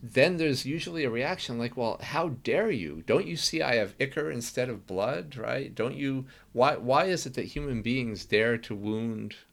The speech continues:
the gods? They ought not to do this." And that's usually part of the complaint that then gets directed upstairs to Zeus.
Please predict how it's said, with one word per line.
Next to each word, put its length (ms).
the 80
gods? 560
They 140
ought 160
not 220
to 80
do 140
this." 300
And 100
that's 260
usually 300
part 220
of 80
the 80
complaint 440
that 120
then 160
gets 220
directed 360
upstairs 520
to 100
Zeus. 480